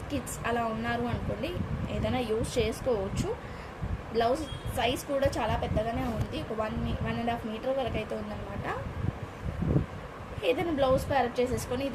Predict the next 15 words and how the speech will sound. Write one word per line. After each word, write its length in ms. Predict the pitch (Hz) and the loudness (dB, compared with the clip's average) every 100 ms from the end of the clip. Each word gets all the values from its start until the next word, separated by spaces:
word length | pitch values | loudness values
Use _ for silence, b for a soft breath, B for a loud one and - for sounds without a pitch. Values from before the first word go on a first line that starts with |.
| - | -2
కిడ్స్కి 300 | 196 - 226 | 0 2 2
కూడా 220 | 233 262 | 4 4
యూజ్ 340 | 254 220 - | 2 0 -2
చేసుకోవచ్చు 540 | 214 208 214 208 - 202 | -4 -4 -4 -4 -2 -4
అండి. 280 | 208 254 359 | -2 -2 -2
మీరు 300 | 254 202 196 | -4 -4 -4
only 220 | 240 294 247 | -2 -2 -2
వన్ 120 | 220 | 0
ఫార్టీ 220 | 226 233 | 2 2
నైన్కి 340 | 226 220 240 | 0 0 0
ఇలా 280 | - 190 208 | 0 0 0
కూడా 220 | 226 240 | 2 2
యూజ్ 340 | 262 220 208 220 | 4 4 4 4
చేసుకోవచ్చు 540 | 214 - 196 - 196 | 2 2 0 0 0
అనమాట. 300 | 202 202 240 | 0 -2 0